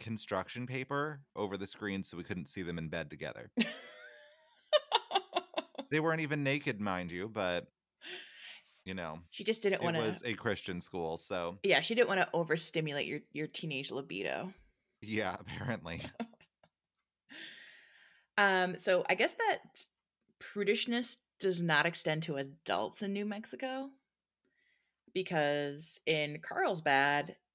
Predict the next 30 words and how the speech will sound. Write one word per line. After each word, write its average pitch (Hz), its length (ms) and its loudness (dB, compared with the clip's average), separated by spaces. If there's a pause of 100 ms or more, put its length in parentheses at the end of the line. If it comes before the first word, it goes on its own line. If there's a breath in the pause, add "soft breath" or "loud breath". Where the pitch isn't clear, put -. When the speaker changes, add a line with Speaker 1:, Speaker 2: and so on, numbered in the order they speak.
(140)
Speaker 2:
it's 185 220 2
totally 240 360 4
okay 202 360 2
for 190 180 0
a 156 60 2
couple 165 380 -4
to 170 100 -4
have 160 220 -4
sex 160 340 -2
in 156 60 0
a 143 60 0
parked 151 300 -4
vehicle 156 400 0
during 139 260 0
their 127 140 0
lunch 101 340 0
break, - 360 -2 (600 soft breath)
provided 196 760 2 (640)
they 180 100 4
have 170 240 0
covered 202 580 0 (100)
the 165 560 0
windows 151 1160 0
in 147 220 -4
their 135 240 -2
automobile 131 600 -2
to - 80 -8
prevent 156 380 -4
others 151 340 0
from 135 180 -6